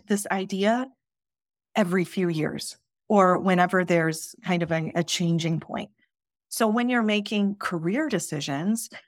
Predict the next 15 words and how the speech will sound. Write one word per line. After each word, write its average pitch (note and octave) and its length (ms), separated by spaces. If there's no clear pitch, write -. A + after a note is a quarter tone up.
that G#3+ 600
might G3 420
look B3+ 260
a G#3 80
little G#3 260
bit G3+ 220
different B3 540
than F#3 640
the F#3+ 180
values G3 640
that F#3 160
you F#3 280
are E3+ 460
going F3 380
to E3+ 680